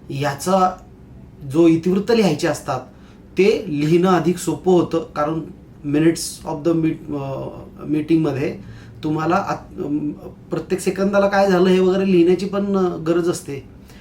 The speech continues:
मात्र आपण शॉर्टकट घेत असतो. तर ही जी काही, अ, तुम्हाला एमओएम लिहायचे आहेत इतिवृत्तामध्ये, इतिवृत्त लिहायचं आहे, तर ते लिहिणं अधिक सोपं होऊ शकतं.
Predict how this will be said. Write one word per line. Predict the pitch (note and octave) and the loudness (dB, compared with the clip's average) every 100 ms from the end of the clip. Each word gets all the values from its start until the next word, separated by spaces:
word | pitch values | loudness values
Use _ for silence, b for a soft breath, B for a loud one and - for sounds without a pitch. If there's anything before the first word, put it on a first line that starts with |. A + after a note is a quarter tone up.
| B | B
मात्र | D3 D3+ F#3+ | -8 -2 0
आपण | - G3 F3+ | 0 0 0
शॉर्टकट | - - G3 | -2 0 0
घेत | F3 D3 | 2 0
असतो. | C3+ - B2+ - B B B | -2 -10 -14 -16 B B B
तर | G3 | -4
ही | D3+ G#3 | 0 0
जी | F#3+ G#3+ | 0 -2
काही, | A#3 A#3 A3+ F3 - - - - - - - | 0 0 -2 -6 -8 -18 -20 -20 -20 -16 -4
अ, | D3+ C#3+ | -2 0
तुम्हाला | E3 E3 F3 F3 F3 - | 0 2 2 2 -2 -8
एमओएम | D3+ E3+ G#3+ A#3+ | -2 2 4 4
लिहायचे | F#3 D3+ B2+ C#3+ | 2 0 -2 -6
आहेत | C#3 | -8
इतिवृत्तामध्ये, | A#2+ C#3+ B2+ B2 C3+ B2+ A#2+ - - - B B B | -8 -8 -10 -10 -8 -8 -10 -12 -14 -20 B B B
इतिवृत्त | D3 F#3+ F#3+ E3 | -6 -2 -2 0
लिहायचं | F#3 D#3+ A#2+ A2+ | 0 0 -2 -8
आहे, | - - - B B - | -12 -12 -18 B B -10
तर | |
ते | - - G#3+ G#3+ | -10 -4 0 0
लिहिणं | D#3+ E3+ G#3 | 2 4 4
अधिक | G#3+ E3+ G#3 - - - - | 4 2 -2 -6 -16 -16 -6
सोपं | E3+ - E3 | -4 -2 -2
होऊ | D3+ | -2
शकतं. | C#3 C#3+ - | -2 -8 -10